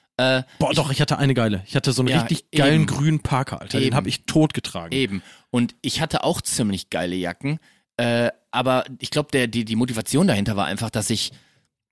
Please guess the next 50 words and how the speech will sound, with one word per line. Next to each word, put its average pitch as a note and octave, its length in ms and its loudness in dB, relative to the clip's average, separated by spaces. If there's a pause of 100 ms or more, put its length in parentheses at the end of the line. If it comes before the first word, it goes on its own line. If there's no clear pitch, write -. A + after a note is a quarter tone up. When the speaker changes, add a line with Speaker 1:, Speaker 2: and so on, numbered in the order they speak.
Speaker 1:
dass G#2 160 -4
Speaker 2:
Du A#2 40 0
warst B2+ 220 -2
cooler C#3+ 280 0
ohne C3+ 120 -2
Speaker 1:
ich - 100 0
hab A#3+ 100 2
Speaker 2:
Jacke, C#3+ 100 2
Speaker 1:
den C3 120 4
Speaker 2:
Punkt. C#3+ 400 -6
Speaker 1:
einfach D#3 260 0
cooler. D#3 440 2
Du C3 100 2
hast B2 140 0
damals C#3 400 2
dreizehn, C3+ 440 0
hast C3 140 2
du C#3 60 2
schon, B2+ 400 2
äh, A2+ 320 0
die A2+ 140 -2
tätowierten B2 560 -2
Arme C3+ 300 -2
gesehen. D#3 500 0
Speaker 2:
<laughs> G3 40 6 (760)
Speaker 1:
Das C3+ 160 0
musste A#3+ 200 2
Speaker 2:
Ja, E3+ 80 4
Speaker 1:
ja C3 100 6
damals C3 300 2
Speaker 2:
ja. - 60 0
Speaker 1:
auch F#3 80 2
zur D3 120 -2
Schau D3 220 0
getragen D3+ 440 -2
werden. D#3 160 0
Die A2 120 0
hatte C#3+ 160 -2
ich D#3 40 2
Speaker 2:
Ja. C#3 60 2
Speaker 1:
erst A#2 120 -2
ganz A#2+ 180 0
frisch - 280 -4
zwei, B2 260 0
drei A#2+ 180 0
Jahre C3 320 0
und A#2 160 -6
damals. C3+ 340 -2
Und, A#2 300 -2
äh, G#2+ 160 2